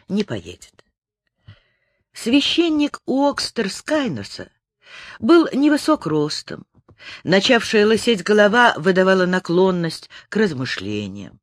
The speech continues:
Широкое, гладко выбритое лицо с квадратным лбом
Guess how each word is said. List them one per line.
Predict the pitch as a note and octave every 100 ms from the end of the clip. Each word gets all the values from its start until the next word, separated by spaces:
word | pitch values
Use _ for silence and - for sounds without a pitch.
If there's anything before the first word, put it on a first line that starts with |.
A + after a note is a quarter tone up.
| _ - -
Широкое, | - - G#3 G3+ G3 F#3 F3
гладко | D#3 F#3+ F#3+ - E3
выбритое | F3+ D#3+ E3 E3 D#3
лицо | D#3 - - D#3+ E3 E3 - -
с | -
квадратным | - D#3 D3+ E3 - C3+
лбом | B2 A2 A#2+ C#3 C#3+